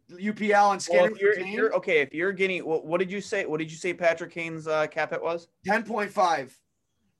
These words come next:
Speaker 2: Okay, ten point five. So you're getting the Jeff Skinner contract off your books, which, again, that's nine million. You're still, you're still, eh, taking on, you're still taking on contract.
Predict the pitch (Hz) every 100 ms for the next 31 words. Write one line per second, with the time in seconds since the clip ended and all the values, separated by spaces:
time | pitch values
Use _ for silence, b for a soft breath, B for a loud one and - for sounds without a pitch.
0 | _ 160 165 143 170 170 170 160 160 131
1 | 117 _ _ _ - 175 160 151 208 226
2 | 208 180 190 - - 185 170 170 170 160
3 | 170 156 156 139 143 143 143 131 123 123
4 | - 131 131 135 143 131 127 127 135 131
5 | 131 131 131 123 123 127 127 143 135 131
6 | 131 143 - - 147 151 139 135 143 123
7 | 120 _ _ _ - 139 135 165 139 156
8 | 143 139 135 151 135 123 117 120 110 -